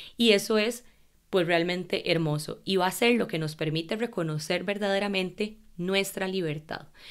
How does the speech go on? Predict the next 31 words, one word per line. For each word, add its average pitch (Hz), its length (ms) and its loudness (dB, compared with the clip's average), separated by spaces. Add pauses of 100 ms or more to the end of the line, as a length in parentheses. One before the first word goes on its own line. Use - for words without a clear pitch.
(300)
Entonces, 190 720 0 (720)
¿qué 214 140 6
pasa 262 300 4
acá? 285 340 0
Que, 165 140 2
bueno, 180 360 0
hoy 165 160 2
les 196 160 -2
toqué 202 240 0
dos 202 220 4
puntos 226 440 2
así 180 240 -4
como 151 440 -6 (120)
de, - 180 -4
de 160 140 2
mi 147 180 0
historia, 196 600 2
que 156 100 -2
puedo 165 360 0
decir 196 340 0
de 180 220 0
algo 160 260 2
tan, 156 380 -4 (680)
que 185 140 4
podría 175 300 6
verse 196 280 4
como 220 200 2
superficial, 185 800 4
como 165 260 -4
un 185 120 -2
muro 208 480 4